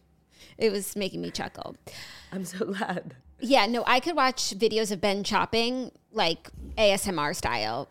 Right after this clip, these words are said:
Speaker 1: I
Speaker 2: But
Speaker 1: find
Speaker 2: I
Speaker 1: it
Speaker 2: know
Speaker 1: so impressive.
Speaker 2: Oh, wait. By the way, I know you don't have TikTok, but I don't know if you know that, like, the queen of chopping and, like,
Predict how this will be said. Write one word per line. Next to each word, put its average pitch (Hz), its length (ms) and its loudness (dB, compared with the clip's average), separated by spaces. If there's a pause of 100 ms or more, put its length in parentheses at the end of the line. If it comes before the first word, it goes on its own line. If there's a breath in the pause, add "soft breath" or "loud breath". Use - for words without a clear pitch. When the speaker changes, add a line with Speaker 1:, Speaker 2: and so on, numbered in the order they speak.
(140)
Speaker 1:
I 220 100 6
Speaker 2:
But 226 60 -2
Speaker 1:
find 240 220 6
Speaker 2:
I 247 40 6
Speaker 1:
it - 40 4
Speaker 2:
know 208 80 -4
Speaker 1:
so 240 720 6 (320)
impressive. 190 840 -2 (140)
Speaker 2:
Oh, 240 140 -6
wait. 208 420 -4
By 185 100 -8
the 180 80 -4
way, 107 200 -4 (120)
I 170 280 0
know 175 120 -6
you 170 120 -6
don't 208 160 -8
have 247 100 -12
TikTok, - 480 -8
but 160 160 -2
I 160 80 -4
don't 180 100 -4
know 208 60 -8
if 208 100 -14
you 190 80 -10
know 143 280 -8
that, 156 100 -8
like, 139 220 -8
the 127 80 -8
queen 185 240 -8
of 196 100 -10
chopping 156 540 -6
and, - 160 -10
like, 113 240 -12